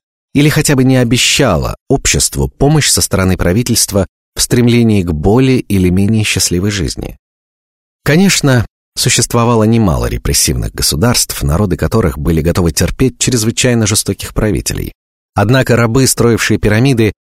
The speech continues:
редко поднимали восстание именно потому, что не видели лучшей альтернативы, чем труд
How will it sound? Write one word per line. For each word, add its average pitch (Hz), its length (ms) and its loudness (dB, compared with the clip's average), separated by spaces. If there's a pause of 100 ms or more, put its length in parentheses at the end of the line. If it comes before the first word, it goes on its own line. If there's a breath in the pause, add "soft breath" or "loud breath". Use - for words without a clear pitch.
редко 127 380 0
поднимали 104 460 2
восстание 87 640 0 (140)
именно 82 340 2
потому, 120 320 0
что - 240 -2
не 110 200 2
видели 123 360 2
лучшей 107 400 2
альтернативы, 87 640 0
чем 85 260 0
труд - 320 -2